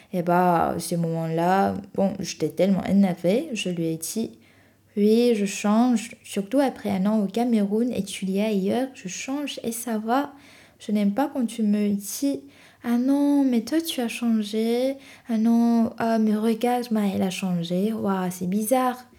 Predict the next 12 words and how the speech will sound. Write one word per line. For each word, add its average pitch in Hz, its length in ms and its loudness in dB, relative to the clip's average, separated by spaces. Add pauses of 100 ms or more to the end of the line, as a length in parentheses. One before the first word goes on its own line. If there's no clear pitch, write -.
(220)
Bien 233 80 0
sûr 330 240 -2
qu'on 277 180 -2
change. 269 600 -2
Si - 180 -6
on 240 80 0
ne 233 120 0
change 226 440 -2
pas, 294 240 -4
on 247 80 -4
n'évolue 233 720 0 (160)
pas. 285 260 -4